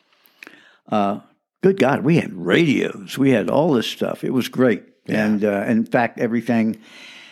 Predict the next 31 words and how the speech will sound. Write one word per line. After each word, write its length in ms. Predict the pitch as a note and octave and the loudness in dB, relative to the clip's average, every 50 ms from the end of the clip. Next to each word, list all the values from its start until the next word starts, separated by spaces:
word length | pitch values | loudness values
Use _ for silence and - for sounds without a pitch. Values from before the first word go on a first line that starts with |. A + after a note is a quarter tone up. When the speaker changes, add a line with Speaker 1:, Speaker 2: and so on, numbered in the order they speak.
| - - - - - - - _ _ _ - | -20 -20 -20 -20 -20 -20 -20 _ _ _ 0
Speaker 1:
And 200 | - F3 F#3+ F3 | 2 4 4 4
the 80 | D#3+ | 4
training, 680 | - - - - A3 B3 B3 B3+ A#3 F3 C3 A#2 A2 A2 | 2 0 -2 0 2 4 4 4 4 4 4 4 2 2
though, 160 | G#2+ A2 A#2 | 2 4 4
I 100 | B2+ C3 | 4 4
have 180 | C#3 D#3+ E3+ - | 4 2 0 0
to 80 | - C3+ | -2 -4
say, 280 | - - C#3+ A2 F#2 | 0 0 0 0 0
the 120 | F2+ F#2+ G#2 | -2 -6 -6
training, 540 | - - - D3 E3 E3 C#3+ A#2+ A2 A2+ | -6 -4 -2 0 2 4 4 4 4 4
even 300 | C3 C3+ C#3 C#3 C3 A2+ | 2 2 2 2 2 2
listening 420 | A2 A#2+ A#2+ - - A#2 G#2+ G2+ G2+ | 2 0 0 0 0 0 2 0 0
to 120 | - - G2+ | -2 -4 -4
your 400 | F#2+ F#2+ G2+ G#2 G#2 G#2 G2 - | -2 0 2 2 2 2 2 0
podcasts 880 | - - _ - - F#2+ G2 F#2+ - - G2+ F#2+ F#2 F2+ - - - - | -4 -10 _ -2 0 2 2 2 2 0 0 2 2 0 -4 -6 -2 0
over 240 | G2 G2+ G2 G2 | 0 0 2 0
the 140 | F#2 F2 F#2 | 0 -2 -2
year, 440 | F#2 F#2 F#2+ G#2 A2 G2 F#2 - - - | -2 -2 -2 -2 -2 -2 -4 -6 -4 -2
over 220 | F#2+ G2 F#2+ F2+ | 0 0 0 0
the 100 | E2+ F2 | -2 -2
months, 480 | F2+ F#2+ G#2 G2 F2+ - - - - - - - | -2 0 0 -2 -2 -4 -8 -12 -12 -12 -12 -12
uh, 220 | F#2+ F2 E2 E2 - | -8 -8 -6 -6 -6
years, 400 | F#2 F#2 F#2+ A2 C#3+ C3+ E2+ - | -6 -2 0 0 0 0 -2 -6
actually. 280 | - - - - - D#2 | -12 -14 -8 -4 -2 0
Speaker 2:
Years, 340 | D#2 F2 G#2+ A2+ - - | 2 2 2 2 0 -2
yeah. 280 | - D2 D2+ F#2 G2 G2+ - - _ _ _ _ _ - | -4 -4 -2 -2 -4 -6 -10 -16 _ _ _ _ _ -2
Speaker 1:
Um, 540 | A#2 A2+ A2 G#2+ G#2+ G#2+ G#2+ A2+ G2+ - - _ _ _ _ _ _ _ _ _ _ _ _ _ _ _ _ _ - | 0 2 2 2 2 2 0 0 -2 -6 -12 _ _ _ _ _ _ _ _ _ _ _ _ _ _ _ _ _ -2
is 160 | B2+ B2+ B2+ | -2 0 2
that 260 | - - D3 - - C#3 | 2 2 2 0 0 0
was 280 | C3+ D#3 D3 B2+ - - _ _ _ _ _ _ _ _ _ | 0 0 0 -2 -4 -10 _ _ _ _ _ _ _ _ _
pretty, 640 | - - - - G#3+ A#3 A#3+ A#3+ A#3 A3+ A3+ G#3+ - | -14 -12 -4 -2 0 2 4 4 2 2 0 -2 -8